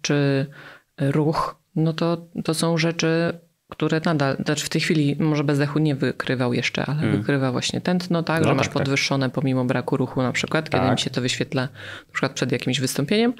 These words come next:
Speaker 2: Mhm.
Speaker 1: albo przed odcinkiem Gry o Tron w ostatnim sezonie.
Speaker 2: Oczywiście,
Speaker 1: Ym,
Speaker 2: pamiętamy.
Speaker 1: Tak, ale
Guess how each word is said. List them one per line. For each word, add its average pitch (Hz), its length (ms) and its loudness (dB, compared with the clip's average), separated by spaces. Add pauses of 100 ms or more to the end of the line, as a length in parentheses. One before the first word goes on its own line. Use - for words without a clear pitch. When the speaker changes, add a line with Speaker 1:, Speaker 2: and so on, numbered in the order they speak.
(180)
Speaker 2:
Mhm. 113 280 0
Speaker 1:
albo 143 600 2
przed 139 240 -2
odcinkiem 131 680 0 (140)
Gry 127 200 2
o 135 60 2
Tron 123 240 0
w 123 40 0
ostatnim - 340 -2
sezonie. 151 360 0 (380)
Speaker 2:
Oczywiście, 135 680 0
Speaker 1:
Ym, 131 180 2
Speaker 2:
pamiętamy. 98 500 0 (180)
Speaker 1:
Tak, 147 360 0 (400)
ale 147 920 4